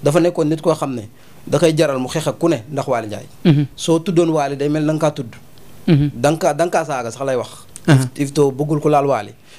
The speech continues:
Speaker 1: Donc soo demee ba di, di, di yóbbu sa njaboot si yoon. Donc man, man, man pour man sa njaboot dafa waroon nekk si jafe-jafe.
Speaker 2: Aha, nga
Speaker 1: Nga dem
Speaker 2: taxaw ko.
Speaker 1: taxawu ko.
Speaker 2: Mhm.
Speaker 1: Waaw.
Speaker 2: Macha Allah, mu nekk lu am solo.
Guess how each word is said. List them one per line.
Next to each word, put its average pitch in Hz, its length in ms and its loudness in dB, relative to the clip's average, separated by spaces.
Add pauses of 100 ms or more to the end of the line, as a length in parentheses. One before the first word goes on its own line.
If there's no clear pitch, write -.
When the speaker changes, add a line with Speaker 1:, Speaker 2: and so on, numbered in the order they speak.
(120)
Speaker 1:
Donc 127 220 0
soo 147 120 -2
demee 160 200 -2
ba 127 120 -4
di, 160 140 -4
di, 143 220 -4
di 156 180 2
yóbbu 165 180 4
sa 151 140 -2
njaboot 131 340 -2
si 147 120 -6
yoon. 113 200 -2 (460)
Donc 117 320 -2
man, 117 240 -2
man, 117 400 -2 (100)
man 117 380 -4 (420)
pour 143 120 0
man 139 180 0
sa 147 100 -2
njaboot 147 260 0
dafa 139 120 -6
waroon 160 240 -2
nekk 151 180 -4
si 156 140 -4
jafe-jafe. 147 420 0 (100)
Speaker 2:
Aha, 127 280 0
nga 131 80 0
Speaker 1:
Nga 139 80 0
dem - 20 -4
Speaker 2:
taxaw 143 140 0
ko. 101 40 -6
Speaker 1:
taxawu 151 320 -2
ko. 123 100 -14 (140)
Speaker 2:
Mhm. 135 240 2 (100)
Speaker 1:
Waaw. 120 200 -6 (460)
Speaker 2:
Macha 131 260 2
Allah, 123 260 0
mu 139 140 0
nekk 139 220 0
lu 139 80 -2
am 127 120 -2
solo. 123 240 -2